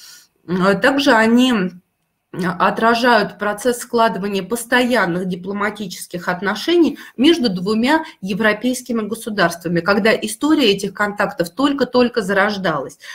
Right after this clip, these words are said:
Книга эта предназначена, м, не только специалистам по истории международных отношений, но и самому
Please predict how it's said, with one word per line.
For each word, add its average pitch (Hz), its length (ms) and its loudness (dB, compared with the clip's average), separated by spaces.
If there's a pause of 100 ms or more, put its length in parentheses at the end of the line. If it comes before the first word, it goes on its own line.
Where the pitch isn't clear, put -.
(100)
Книга 294 340 4
эта 214 180 2
предназначена, 214 1000 -2
м, 202 300 -4
не 254 200 2
только 277 420 2
специалистам 196 840 -2
по 190 120 -4
истории 196 340 -2
международных 190 800 -2
отношений, 185 640 -2
но 202 180 -2
и 208 60 -2
самому 240 580 2